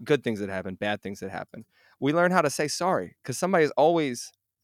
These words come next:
snatching somebody from somebody else at our <laughs> dinner table. Like, they're always taking food. Uh, we learn how to praise someone who served us and say, "Thank you for what you cooked." Um, there are all these, like, intangible and wonderful spiritual things that are happening at the table.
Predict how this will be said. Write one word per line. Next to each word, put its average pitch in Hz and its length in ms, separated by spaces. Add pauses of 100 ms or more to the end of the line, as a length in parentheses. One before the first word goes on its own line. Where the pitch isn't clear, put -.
(200)
snatching 160 420
somebody 120 260
from 113 140
somebody 113 260
else 107 180
at 113 80
our - 100
<laughs> - 20
dinner - 220
table. - 380 (400)
Like, 127 100
they're 147 120
always 147 140
taking 143 300
food. 123 420
Uh, 127 60
we 131 140
learn 147 160
how 143 120
to 117 180 (180)
praise 135 580
someone 120 280
who 113 80
served 113 360
us - 220
and 101 140
say, 113 120
"Thank 113 280
you 117 80
for 107 120
what 104 140
you 104 80
cooked." - 380 (440)
Um, 113 320 (300)
there 147 280
are 147 220
all 156 240
these, 143 280
like, 104 200 (120)
intangible 120 680
and 104 100
wonderful 117 300
spiritual 110 380
things 107 200
that 104 80
are 104 60
happening 104 560 (460)
at 113 140
the 107 80
table. 101 580